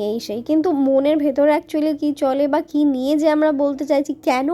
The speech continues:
আমরা বলতে চাইছি, সেটা আর কেউ বোঝে না, মানে কাছের মানুষরাই বোঝে না, তো তোমরা তো আরও অনেক পরের কথা। তো যাই হোক, ভাত হয়ে যাওয়ার পর ফ্যান ঝরাতে গিয়ে একটু অসুবিধা হচ্ছিল,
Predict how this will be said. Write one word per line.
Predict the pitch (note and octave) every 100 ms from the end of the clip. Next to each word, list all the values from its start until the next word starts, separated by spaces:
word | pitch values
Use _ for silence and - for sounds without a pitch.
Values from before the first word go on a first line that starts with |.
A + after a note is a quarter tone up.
| F#4+
আমরা | E4+ F4
বলতে | E4+ D#4+ D4+ C#4+
চাইছি, | D4+ F4+
সেটা | E4+ B3 B3+
আর | A#3+ A#3+
কেউ | A3
বোঝে | G#3 G#3 G#3+
না, | G#3+ B3 - - - -
মানে | E4 E4+ -
কাছের | C4+ - D4+
মানুষরাই | E4 E4 E4 E4+
বোঝে | C#4+ C4+
না, | A#3 A3+
তো | B3+ A#3+ A#3+
তোমরা | B3 C4 C4
তো | B3+ B3+
আরও | A#3+ A#3 B3 A#3+
অনেক | A#3 C4+ -
পরের | A#3 A3+ A3+
কথা। | A3+ G#3 B3 G#3 - - - - - - D4+
তো | D4 C#4+ D4+ D4 - -
যাই | D4 C#4+ E4+
হোক, | E4 F4 D4
ভাত | B3+ C4+ C4+
হয়ে | D#4 D4
যাওয়ার | D#4 D#4
পর | D4+ D4 D4+
ফ্যান | D#4 B3+ B3+
ঝরাতে | C#4+ C#4 C4+ D4+
গিয়ে | B3+ C#4
একটু | - D4+
অসুবিধা | A#3+ - B3+ C4 C#4
হচ্ছিল, | B3+ B3 C#4+